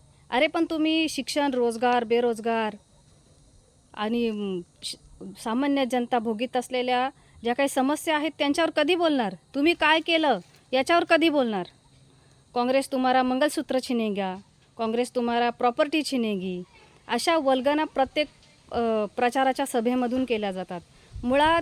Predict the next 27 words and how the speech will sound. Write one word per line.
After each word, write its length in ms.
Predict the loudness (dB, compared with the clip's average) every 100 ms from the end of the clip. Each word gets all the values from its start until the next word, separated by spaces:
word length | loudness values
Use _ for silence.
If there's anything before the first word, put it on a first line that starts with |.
| 0
काँग्रेसच्या 640 | -2 2 0 -2 -2 -2
वचननाम्यामध्ये 1000 | 0 0 0 -2 0 -2 0 0 -2 -2 -2
असलेल्या 480 | -4 -4 -4 -2
तीन 340 | -4 0 2 4
गोष्टींना 500 | 2 0 -4 -2 -2
भाजप 420 | -2 -2 -2 -4
अतिशय 360 | -2 -2 0 0
जास्त 260 | 0 0
घाबरलेली 500 | -2 0 -2 -2 -4
आहे. 360 | -2 -4 -2 -4 -4 -8 -10 -12 -8 0
पहिली 240 | 4 4 4
म्हणजे 280 | 2 2 2
जातनिहाय 640 | 2 2 0 0 0 0
जनगणना 640 | 0 0 0 0 0 -4 -6 0 2 2 0 -4 -4 -6 -6 -10 -2
आणि 300 | 2 4 2 2
त्यानंतरचा 640 | 4 4 4 2 2 0
पन्नास 460 | 2 2 2 2 0
टक्के 220 | -4 0
आरक्षण 440 | 2 2 2 0 0
मर्यादा 380 | 2 2 2
काढून 340 | 0 0 0 0
टाकणे 380 | 0 -2 -4 -6 -10 -6 -4 -2
आणि 320 | 0 2 4 2
ज्याची 380 | 2 2 2
जेवढी, 320 | 2 2 2 2
ज्या, 260 | 4 2 0 -6 -8 -2
ज्या 260 | 2 2